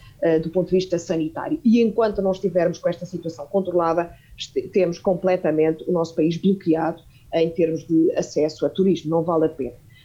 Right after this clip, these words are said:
Sabemos também que uma das tendências deste ano que aí vem é que o turismo vai acontecer muito mais a nível,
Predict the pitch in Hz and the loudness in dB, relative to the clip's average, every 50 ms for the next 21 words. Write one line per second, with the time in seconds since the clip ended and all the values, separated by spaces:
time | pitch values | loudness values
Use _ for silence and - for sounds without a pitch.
0 | _ - - 240 226 254 254 247 - 269 220 196 190 185 185 196 190 185 180 175 | _ -2 0 2 2 2 0 0 -2 -2 -2 0 0 0 0 0 0 0 0 0
1 | 190 185 - - 170 165 160 165 165 165 165 - 151 156 156 - 165 156 160 - | 0 -2 -2 -2 -4 0 2 2 2 2 2 0 0 0 0 -2 -4 -6 -6 -8
2 | - 160 165 170 170 170 160 156 - - 151 151 156 156 - 165 160 165 165 165 | -6 -4 -4 -4 -4 -6 -8 -10 -14 -10 -6 -6 -6 -4 -4 -6 -4 -2 -2 -2
3 | 165 - - - - 175 190 190 - 220 196 196 196 190 190 185 170 175 180 151 | -4 -6 -14 -4 -2 0 0 0 0 -2 -2 0 0 0 0 0 0 0 0 0
4 | 165 170 170 170 165 165 165 180 175 160 - - 170 165 185 175 175 170 170 165 | 0 2 2 4 2 2 2 0 -2 0 0 0 0 2 2 0 0 -2 -2 0
5 | 160 165 165 170 170 160 160 151 160 151 156 - - | 0 2 2 2 2 0 0 0 2 2 2 0 -2